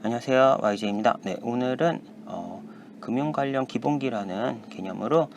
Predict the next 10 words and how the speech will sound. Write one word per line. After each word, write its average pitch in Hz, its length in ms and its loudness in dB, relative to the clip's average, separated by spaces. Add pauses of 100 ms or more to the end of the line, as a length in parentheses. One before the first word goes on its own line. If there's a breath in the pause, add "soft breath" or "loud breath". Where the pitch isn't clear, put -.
(320 loud breath)
어떤 92 320 -4
좀 90 180 -4 (200)
금융 127 280 0
관련 107 320 2
기초 110 520 -6
과목들 101 680 -2 (300 loud breath)
이런 87 220 -2
거를 156 340 2
한번 117 200 -6
해보려고, 120 760 -2